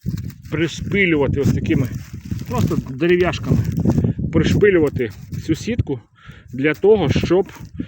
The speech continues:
ну, по периметру, там, там, там, там, для того, щоб курка не приходила, не роздирала мульчу. Це от, якби, один такий от є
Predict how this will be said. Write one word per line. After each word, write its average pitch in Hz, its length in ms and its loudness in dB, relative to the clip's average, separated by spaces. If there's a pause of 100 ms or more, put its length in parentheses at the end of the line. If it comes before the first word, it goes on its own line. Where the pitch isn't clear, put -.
(120)
ну, 262 140 0
по 220 140 -2
периметру, - 540 4
там, 208 280 0
там, 185 260 0
там, 156 260 -2
там, 208 280 2 (540)
для 147 220 0
того, 226 220 6
щоб - 280 0
курка 202 380 -2 (140)
не 156 140 -2
приходила, 165 580 2
не 139 180 0
роздирала 143 460 0
мульчу. 117 420 -4 (140)
Це 147 140 -4
от, 147 220 2
якби, 120 280 -2
один 156 260 2
такий 156 320 0
от 127 140 -2
є 131 160 0